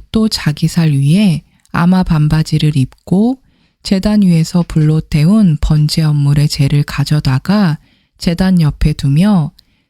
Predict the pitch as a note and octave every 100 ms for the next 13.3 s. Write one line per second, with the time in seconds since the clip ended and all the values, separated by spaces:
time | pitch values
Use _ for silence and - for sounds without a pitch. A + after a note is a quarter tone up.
0 | - G3+ F#3+ A3+ A3 G3 E3 F#3 - F3+
1 | F3 F3 C#3 - _ - G#3+ C4+ _ _
2 | - - G3 G#3 F#3 D#3 F3+ F3+ - F3
3 | E3+ C#3+ - - - A3 F#3+ C3+ C#3+ -
4 | E3 D#3+ D3 C#3+ F3 G3 D3 - F3+ F3
5 | F3 F3 C3+ - - A3 B3+ - D#3+ D3+
6 | D#3+ D#3 D#3 C#3 C#3+ - F3+ A3 E3 -
7 | - D3 E3 F#3+ G3 - D3+ - C#3+ C#3
8 | C3+ E3+ _ _ _ - F#3 G3 G3+ F3+
9 | E3 D#3+ D3 D#3 D#3 D#3 C#3 F3 G#3+ E3
10 | D3 - D#3+ D3+ D3 C3 C3+ F3+ F#3+ D3+
11 | - D3+ - E3+ - C#3+ C#3 F3+ F#3+ D#3
12 | - _ _ - - A3 A#3+ G#3 E3 D3
13 | G#3 G3